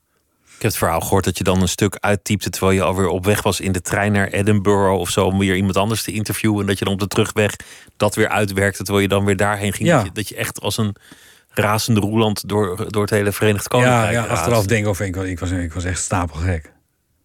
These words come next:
Speaker 2: Maar dat was een, eh, zo was het wel, ja. Ik echt, ik, ik, echt tijden achter elkaar dat ik, eh, zes, soms zeven stukken per dag tikte.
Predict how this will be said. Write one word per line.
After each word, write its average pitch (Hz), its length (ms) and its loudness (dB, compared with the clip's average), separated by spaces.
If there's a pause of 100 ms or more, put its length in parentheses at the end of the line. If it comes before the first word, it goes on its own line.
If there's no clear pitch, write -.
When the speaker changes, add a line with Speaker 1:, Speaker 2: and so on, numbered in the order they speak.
(320)
Speaker 2:
Maar 107 120 2
dat 104 120 4
was 98 200 2
een, 101 160 0
eh, 98 140 0
zo 110 240 2
was 98 160 2
het 82 100 -6
wel, 113 220 0
ja. 98 200 0
Ik 95 240 -4
echt, 101 340 -6
ik, - 300 -10
ik, 95 120 -14 (540)
echt - 340 0
tijden 170 340 4
achter 131 160 -4
elkaar 123 280 0
dat 104 120 -2
ik, 107 200 -6
eh, 101 340 -2 (920)
zes, - 640 0 (360)
soms 95 500 -2
zeven 110 420 2
stukken - 360 -4
per 104 160 0
dag 160 240 0
tikte. 85 420 -8